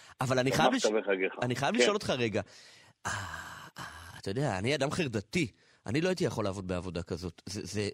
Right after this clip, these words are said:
Speaker 1: אה, אה, עזוב שאין לי את הידיעות וכולי, אבל ה-, הלחץ הזה, יש לך פה אחריות על כשרות של כל כך הרבה אנשים. <laughs> איך ישנים בלילה? זה כמו רמטכ"ל.
Speaker 2: אז ככה, לא ישנים.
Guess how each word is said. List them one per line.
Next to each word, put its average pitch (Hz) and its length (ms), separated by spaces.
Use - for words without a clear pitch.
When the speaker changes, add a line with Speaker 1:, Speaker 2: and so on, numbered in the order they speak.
Speaker 1:
אה, 98 60
אה, 90 100
עזוב 98 180
שאין 160 160
לי 147 60
את 139 80
הידיעות 117 380
וכולי, 107 300
אבל 98 240
ה-, 98 60
הלחץ 160 600
הזה, 123 200
יש 92 160
לך - 140
פה - 120
אחריות 190 680
על 165 100
כשרות 180 380
של 196 80
כל - 160
כך - 200
הרבה 254 220
אנשים. - 500
<laughs> - 320
איך 254 140
ישנים 294 380
בלילה? 233 520
זה 123 100
כמו 208 200
רמטכ"ל. 359 520
Speaker 2:
אז - 140
ככה, 107 240
לא 127 140
ישנים. 104 380